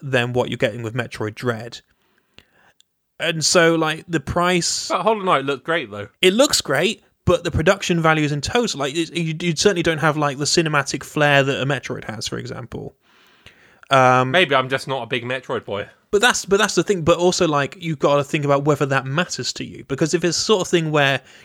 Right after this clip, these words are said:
Speaker 1: you don't actually care that much if, if you can see the eyes <laughs> behind Samus's visor, or there's some cool cinematic action shots as she flips around, uh, an enemy to defeat them, then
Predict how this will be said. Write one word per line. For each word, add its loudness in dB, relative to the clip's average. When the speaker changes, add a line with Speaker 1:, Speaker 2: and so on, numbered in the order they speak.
Speaker 1:
you 2
don't 4
actually -2
care 2
that 2
much -4
if, -4
if -4
you -6
can -2
see 0
the -2
eyes 0
<laughs> -4
behind -2
Samus's 0
visor, 0
or 2
there's 4
some -2
cool 0
cinematic -2
action -2
shots -2
as -2
she -6
flips -2
around, 2
uh, 2
an 2
enemy 0
to 2
defeat 2
them, -8
then 0